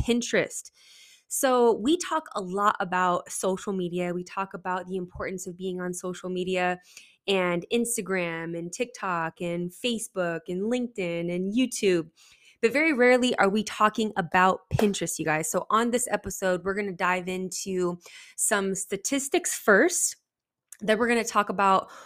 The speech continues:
why, for the business owners or entrepreneurs who are selling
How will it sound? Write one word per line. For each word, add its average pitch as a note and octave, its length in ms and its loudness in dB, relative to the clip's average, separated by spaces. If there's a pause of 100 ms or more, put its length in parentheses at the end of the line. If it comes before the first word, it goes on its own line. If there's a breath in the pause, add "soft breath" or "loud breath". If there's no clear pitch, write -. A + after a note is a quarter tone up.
(120)
why, G#3+ 680 4
for - 200 -6
the F#3 400 0
business A3+ 300 4
owners G3+ 320 0
or F3+ 320 2
entrepreneurs G3 760 0
who - 240 -4
are - 140 -2
selling G3+ 580 0